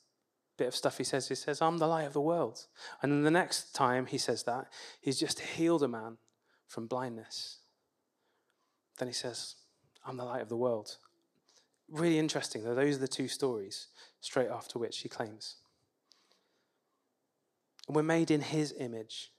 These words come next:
in his likeness. It's part of who we are. Not just a set of behaviours to put on,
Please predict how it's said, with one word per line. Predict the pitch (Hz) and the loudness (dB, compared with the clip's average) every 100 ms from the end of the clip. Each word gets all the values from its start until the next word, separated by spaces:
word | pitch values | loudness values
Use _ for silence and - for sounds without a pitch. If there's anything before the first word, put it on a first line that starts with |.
| _ _ _ - | _ _ _ -8
in | 135 | -6
his | - 165 151 135 - - - | -2 2 2 2 -4 -8 -12
likeness. | 123 117 - 113 - - - - _ _ _ _ _ _ _ _ _ _ _ - | -6 -6 -6 -12 -10 -10 -10 -14 _ _ _ _ _ _ _ _ _ _ _ -14
It's | - | -10
part | - 139 143 | 2 4 4
of | 131 | 0
who | - 123 | -2 0
we | 135 | 0
are. | 117 - - - _ _ _ - - - - - - | 0 -4 -10 -20 _ _ _ -20 -20 -18 -18 -14 2
Not | 151 160 | 4 6
just | - 160 | 4 2
a | 170 | 4
set | - 147 | 4 2
of | 143 | 2
behaviours | 147 147 135 135 - _ _ _ | 2 2 2 -2 -4 _ _ _
to | - | -2
put | - 160 | 2 2
on, | 127 113 117 | 2 -2 -6